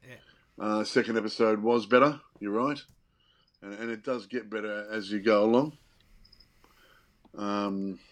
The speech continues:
Speaker 2: so anyway, she said it, it hit a bum note. When I checked what, uh, what else this, uh,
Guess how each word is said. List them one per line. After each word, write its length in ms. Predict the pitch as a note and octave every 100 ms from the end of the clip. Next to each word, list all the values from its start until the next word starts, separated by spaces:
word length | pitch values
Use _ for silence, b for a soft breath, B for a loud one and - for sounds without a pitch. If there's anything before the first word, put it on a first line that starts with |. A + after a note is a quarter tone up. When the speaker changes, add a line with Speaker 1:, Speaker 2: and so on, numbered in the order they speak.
| b b b - _ _ _ - B B B B B
Speaker 2:
so 520 | - - B2 A#2+ B2 C3
anyway, 320 | D#3+ D3+ A#2+ A#2
she 160 | -
said 200 | C#3+ E3
it, 260 | C#3 C3 B2+
it 180 | B2 A#2
hit 120 | B2
a 40 |
bum 280 | G#2+ A2+ A2
note. 180 | A2+ A#2
When 80 | C3+
I 80 |
checked 340 | C#3 - D3 -
what, 200 | B2 - B B B B -
uh, 600 | A2+ A2 G#2+ G#2 G2+ G2 - _ _ _ _ _ _ -
what 180 | A#2+ A2+
else 380 | A2+ A2 - -
this, 320 | A#2 - -
uh, 280 | A2 G#2